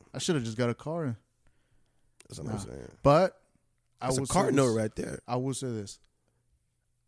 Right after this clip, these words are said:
Speaker 1: <sighs> I saved up some money, so I'm gonna get a car pretty soon.
Speaker 2: All right, cool.
Speaker 1: Yeah, I'm looking at cars right now. I'm just gonna buy, like, a cheap junker, like, five to fifteen hundred dollars, two thousand at the most, and then just go off of there.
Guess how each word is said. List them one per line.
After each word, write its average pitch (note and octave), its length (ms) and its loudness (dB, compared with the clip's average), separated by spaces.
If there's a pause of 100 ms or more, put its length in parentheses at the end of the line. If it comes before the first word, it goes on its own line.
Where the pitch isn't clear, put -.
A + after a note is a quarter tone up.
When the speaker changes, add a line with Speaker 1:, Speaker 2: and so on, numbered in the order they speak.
(140)
Speaker 1:
<sighs> - 0 - (300)
I B2+ 60 -6
saved C3+ 340 0
up C3 120 -2
some B2 180 -4
money, A#2 260 -2
so A2 100 -4
I'm A2+ 60 -4
gonna A2+ 120 -4
get A2 120 -6
a G#2 40 -8
car G#2+ 320 -8
pretty G#2+ 240 -12
soon. G#2 260 -14 (180)
Speaker 2:
All A2 100 -8
right, D2 200 -12 (160)
cool. F#2+ 240 -8
Speaker 1:
Yeah, G#2+ 200 -6
I'm A2+ 120 -4
looking B2 200 -4
at A2 100 -8
cars A2+ 300 -10
right G#2+ 180 -10
now. B2 280 -12
I'm A#2+ 100 -8
just A#2+ 120 -12
gonna B2+ 120 -6
buy, A2+ 120 -4
like, G#2+ 200 -6
a G#2 60 -10
cheap G#2+ 300 -14
junker, A2+ 480 -8 (560)
like, A#2 160 -12 (320)
five A2 760 -8
to G#2 260 -12 (100)
fifteen A2+ 300 -10
hundred A2 200 -8
dollars, A2 420 -12 (800)
two C#3 120 -8
thousand A#2+ 380 -6
at A2+ 80 -8
the A#2 60 -10
most, A2+ 320 -10
and A2 100 -10
then G#2 180 -10
just - 240 -16 (280)
go B2 80 -14
off A2 280 -10
of G#2 80 -12
there. A2 240 -10